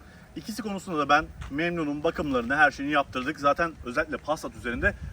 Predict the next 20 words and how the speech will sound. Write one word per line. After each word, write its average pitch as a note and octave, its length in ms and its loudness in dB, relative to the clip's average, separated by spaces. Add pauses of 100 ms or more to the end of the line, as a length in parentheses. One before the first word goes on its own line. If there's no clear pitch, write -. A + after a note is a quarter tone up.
(160)
oldukça D3 420 -6
fazla B2+ 280 -2
bakım - 220 -4
yaptık. - 300 -4
Ancak C3+ 300 -2
araç C3+ 220 2
geldiği A3 240 0
için E3+ 180 -12
satmam C3 380 -6
gerekiyor. B2+ 440 -4 (400)
B E3+ 60 2
M F3 80 4
W'yi F3 200 0
de E3+ 80 0
biliyorsunuz E3 440 -2
zaten, D#3+ 320 0 (400)
e, G#2 60 -8
yağ B2 420 4
bakımlarını, C3+ 760 -2 (120)
tüm C#3 160 -6